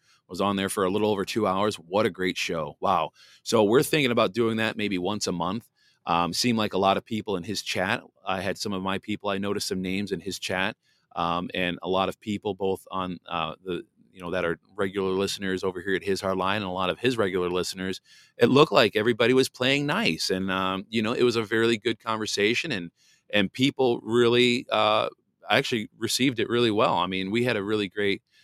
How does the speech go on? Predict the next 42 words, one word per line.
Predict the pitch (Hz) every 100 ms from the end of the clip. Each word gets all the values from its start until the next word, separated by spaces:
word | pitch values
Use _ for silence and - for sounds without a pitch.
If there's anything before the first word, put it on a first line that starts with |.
| -
I | 135
think | 185 151
it |
was | 117
a | 101
really | 92 90
great | 92 87
conversation. | - 90 82 90 82 82
I | 87
mean, | 98 98
when, | 107 104
when | 110 107
me | 147
and | 131
Kurt | - 110 -
talked | 110 104
privately | - 92 95 - 107 110 -
on | 95 92 92
the | -
phone | 98 98 101
the | 92
other | 92 101
day, | 101 101
we | 98 101
talked | - 92
for | -
about | 90 87
an | 87
hour | 90 90
and | 85
twenty | - 92
minutes. | 90 92 85 - _ _ _ -
What | 127
a | 120
great | 104 98
conversation. | 98 92 85 85 82 80
Him | 117 123
and |
I | 107
hit | 92 101
it | 87
off. | 80 80